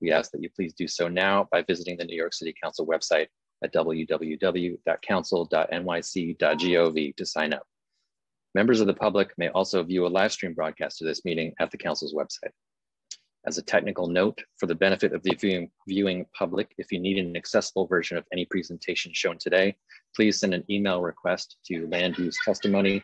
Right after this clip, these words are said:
at council dot n y c dot g o v. When called to testify, individuals appearing before the subcommittee will remain muted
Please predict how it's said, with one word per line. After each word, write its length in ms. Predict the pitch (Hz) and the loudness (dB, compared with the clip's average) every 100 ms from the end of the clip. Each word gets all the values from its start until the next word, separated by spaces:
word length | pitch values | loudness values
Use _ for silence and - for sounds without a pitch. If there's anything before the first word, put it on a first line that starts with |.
| - _ _ _ - | -6 _ _ _ -4
at 140 | - | -2
council 440 | - 98 - 95 | 0 0 2 0
dot 280 | 92 85 82 92 | 4 4 4 2
n 160 | 90 | 0
y 160 | 87 80 | 0 0
c 380 | - 90 80 80 | -2 -6 -6 -2
dot 160 | 78 73 | 0 0
g 220 | 80 73 | 0 2
o 80 | 69 | 2
v. 180 | - - _ _ _ _ - _ _ _ _ _ _ | -2 -12 _ _ _ _ -20 _ _ _ _ _ _
When 240 | 95 95 | 2 2
called 320 | - 120 123 - | 2 4 4 2
to 80 | |
testify, 600 | - 95 - - 82 76 - | -2 -2 -2 0 4 4 4
individuals 640 | 104 107 101 98 95 95 - | 0 0 2 4 4 2 0
appearing 340 | - 98 95 95 | -6 -4 -2 -2
before 220 | - 87 | -2 -2
the 120 | 85 | 0
subcommittee 640 | 95 90 - 90 85 82 - | -2 -2 -4 -4 -4 -6 -4
will 160 | 87 80 | -2 -2
remain 360 | 80 78 76 | 0 -2 -2
muted 360 | 85 90 90 | 0 0 2